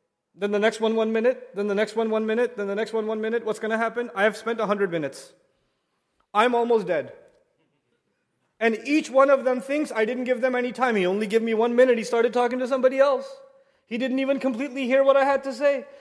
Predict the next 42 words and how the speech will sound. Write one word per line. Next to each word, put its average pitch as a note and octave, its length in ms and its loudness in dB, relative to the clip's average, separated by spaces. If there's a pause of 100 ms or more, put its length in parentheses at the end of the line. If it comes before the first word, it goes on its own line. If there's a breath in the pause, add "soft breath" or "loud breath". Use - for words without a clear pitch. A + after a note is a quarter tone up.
(120 loud breath)
It G3+ 140 -6
took C4+ 120 -2
me C4 120 -2
forty-five C4+ 500 0
seconds C4 300 -2
to B3+ 100 -2
ask B3+ 220 0
my C4 140 -4
question. C4+ 500 0 (180 loud breath)
Then A#3+ 140 -2
he B3+ 80 4
only C#4 220 2
had C4+ 160 4
fifteen C#4 400 -8
seconds. C4+ 540 -2 (260 soft breath)
And C4 100 -4
then C#4+ 80 2
he C#4+ 60 -2
moved C#4+ 220 -2
on D4 120 4
to C#4+ 100 -4
the C#4+ 100 -4
next C#4+ 220 0
person. C#4 340 0
What C#4 100 -2
kind C#4+ 180 0
of B3+ 60 -6
person D4 280 -2
is D4+ 140 -2
this?" C4 340 -2 (1120)
And A#3 180 -2
I'm C#4+ 280 4
trying D4 320 2
to C#4 120 2
answer D4 320 2
everyone C#4+ 380 4
as B3 140 0
best C#4+ 220 4
I C#4 100 4
can. D4 280 2
I B3 140 2
can't. D#4 480 0